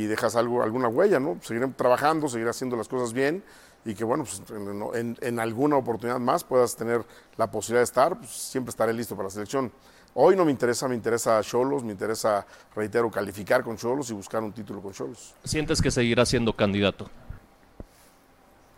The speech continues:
Speaker 1: La gente así lo pide, no, no lo pide Miguel Herrera. Yo no me, ni hice campaña, ni me candidateé.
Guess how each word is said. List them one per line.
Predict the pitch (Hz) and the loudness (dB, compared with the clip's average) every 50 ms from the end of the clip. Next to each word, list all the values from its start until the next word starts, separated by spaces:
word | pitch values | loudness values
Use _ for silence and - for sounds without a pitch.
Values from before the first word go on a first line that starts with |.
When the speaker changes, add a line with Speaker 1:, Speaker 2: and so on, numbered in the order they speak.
| - - - - - - - - - | -20 -20 -20 -20 -20 -20 -18 -6 -4
Speaker 1:
La | 131 | 0
gente | - 131 147 135 131 | 2 2 2 2 0
así | 107 120 | 0 -2
lo | 113 | -2
pide, | 98 104 131 135 127 113 | -2 0 0 0 0 0
no, | 117 120 117 117 117 | 0 0 0 -2 -2
no | 113 113 113 | -2 -2 -2
lo | 113 110 | -4 -4
pide | 104 117 117 107 | -4 -6 -6 -4
Miguel | 107 104 101 101 104 101 | -4 -4 -6 -4 -4 -4
Herrera. | 101 101 110 127 131 117 101 98 95 95 92 - - - _ _ | -2 0 0 0 2 0 0 -2 -6 -12 -14 -18 -20 -20 _ _
Yo | - 127 131 | -2 0 2
no | 135 135 135 135 | 2 4 4 4
me, | 127 123 120 113 113 113 110 110 120 120 123 | 4 2 2 2 2 2 0 -2 -2 -4 -4
ni | 113 117 120 120 | -4 -2 -2 0
hice | 127 135 131 135 | -2 -2 -2 -2
campaña, | 113 113 110 101 123 131 143 139 | -2 -2 0 2 2 2 2 0
ni | 127 117 | -2 -2
me | 107 104 | -4 -4
candidateé. | 95 104 104 104 104 107 104 104 - 120 123 131 147 | -4 -4 -4 -2 -2 -2 -4 -2 0 2 2 2 2